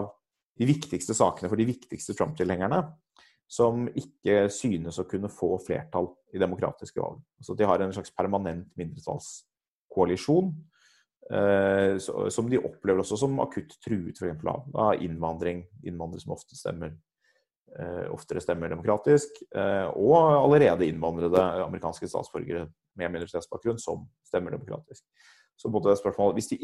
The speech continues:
ikke tror at de kan vinne makt, flertallsmakt igjen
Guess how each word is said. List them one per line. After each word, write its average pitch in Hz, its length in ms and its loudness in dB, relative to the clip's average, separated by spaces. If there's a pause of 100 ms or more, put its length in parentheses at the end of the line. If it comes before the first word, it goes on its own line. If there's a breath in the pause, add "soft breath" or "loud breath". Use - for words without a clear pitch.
ikke - 240 -6
tror 95 180 2
at 104 80 -4
de - 80 -8
kan 110 400 0
vinne 95 320 -2
makt, - 240 -8 (160)
flertallsmakt 90 800 -2
igjen 117 240 2